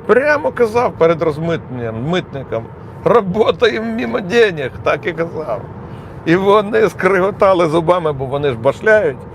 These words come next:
Ти дав гроші чи ні, а він з кармана мусить вийняти. І, і то зараз, е, відсотків вісімдесят вже має віддати, щоб завезли на Київ. Це ж все не просто так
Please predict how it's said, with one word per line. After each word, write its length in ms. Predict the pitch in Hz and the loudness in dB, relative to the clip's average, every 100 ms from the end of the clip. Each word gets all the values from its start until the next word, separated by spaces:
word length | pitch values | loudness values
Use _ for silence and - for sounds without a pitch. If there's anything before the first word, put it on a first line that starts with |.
| - - - - | -16 -18 -16 -8
Ти 100 | 143 | -4
дав 300 | 139 165 170 | 2 2 2
гроші 360 | 143 165 - 139 | 2 0 -2 -8
чи 100 | 156 | -8
ні, 140 | 151 165 | -2 0
а 100 | 143 | 0
він 140 | 143 | -2
з 60 | - | -6
кармана 500 | 143 135 147 143 139 | -6 -2 0 0 -2
мусить 480 | 139 139 160 151 - - - - - | -4 -6 -6 -10 -12 -16 -16 -16 -8
вийняти. 840 | 139 226 196 135 - 104 110 117 117 - | 0 0 2 -2 -2 -8 -6 -8 -8 -10
І, 40 | |
і 40 | 135 | -4
то 220 | - 151 | 0 2
зараз, 340 | 139 151 131 - - - | 4 2 0 -4 -12 -8
е, 500 | 67 64 64 69 69 - - - - 165 | -6 -6 -6 -8 -10 -14 -18 -18 -12 -8
відсотків 580 | 151 131 196 190 - 175 - - - - 139 | -8 -2 -2 -2 -4 -10 -10 -16 -18 -14 -6
вісімдесят 840 | 147 - 185 165 185 - 247 170 | -6 -4 -4 0 0 2 0 0
вже 160 | 113 139 | -2 0
має 440 | 135 131 123 120 | 2 2 2 0
віддати, 680 | 113 131 135 180 180 165 151 - - - | -4 -6 0 2 2 0 -4 -8 -18 -10
щоб 180 | 143 127 | -8 0
завезли 520 | 147 151 151 127 135 | 2 4 2 0 -2
на 140 | 135 | -2
Київ. 400 | 135 143 120 104 - - - - - - - - - - - - - - - - - | -6 -6 -4 -6 -8 -14 -18 -18 -16 -18 -16 -18 -18 -18 -18 -16 -16 -16 -16 -16 -6
Це 100 | 143 | -6
ж 60 | - | -6
все 260 | - 175 160 | 0 4 4
не 120 | 160 | 2
просто 400 | - 220 - 151 | 2 0 0 -6
так 220 | 127 123 | 0 -2